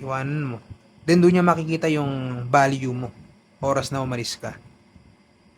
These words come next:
Kasi siguro may ginagawa siya, puro siya kasinungalingan, pwedeng inaabuso ka,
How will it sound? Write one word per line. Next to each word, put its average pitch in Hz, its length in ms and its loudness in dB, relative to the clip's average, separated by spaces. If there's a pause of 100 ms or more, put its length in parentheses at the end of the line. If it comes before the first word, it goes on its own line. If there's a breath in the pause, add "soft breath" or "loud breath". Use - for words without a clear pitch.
(140)
Kasi 151 160 -2
siguro 160 320 2
may 135 80 0
ginagawa 127 480 0
siya, 147 160 0
puro 117 240 -6
siya 117 160 -10
kasinungalingan, 151 880 -2
pwedeng 117 320 -8
inaabuso 117 560 -6
ka, 127 320 -4